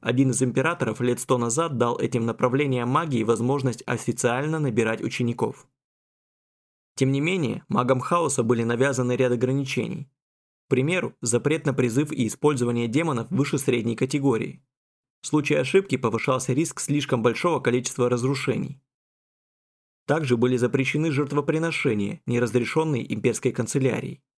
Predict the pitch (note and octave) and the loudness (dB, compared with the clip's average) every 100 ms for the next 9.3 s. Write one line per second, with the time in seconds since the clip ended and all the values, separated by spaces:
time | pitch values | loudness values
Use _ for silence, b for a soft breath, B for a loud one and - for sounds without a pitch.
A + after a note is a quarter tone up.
0 | _ _ _ _ C3+ C3+ C3 - B2+ C#3 | _ _ _ _ -2 0 0 2 2 2
1 | F3 F#3 _ _ _ _ - C3 C3 C3 | 0 -6 _ _ _ _ -4 -2 0 0
2 | C3 C#3 C3+ B2+ A2 A#2+ A#2+ C3 C#3 B2+ | 0 0 0 0 0 -2 2 2 2 2
3 | A2+ - B2 C3 A#2 A2 A#2+ A#2 A#2 A#2+ | 0 0 -2 0 0 2 2 2 0 0
4 | A#2+ A#2+ C3+ A#2+ E3 F#3 - B2+ - _ | -2 -2 -2 0 -2 -4 -8 -12 -14 _
5 | _ _ _ _ _ _ - C3 C3+ C3+ | _ _ _ _ _ _ -2 2 2 2
6 | C3 F3+ C3 A#2 - B2 C3 C3+ - B2 | 2 2 2 0 0 0 0 -2 0 0
7 | B2 C#3 E3 C3+ - - B2 B2 E3 - | 0 0 0 -2 -2 0 0 0 -4 -4
8 | D3 C#3 C#3+ C#3 C3+ C#3 D3+ E3+ - C#3+ | -4 -2 0 0 0 0 0 -2 -2 -2
9 | - D3+ | -4 -8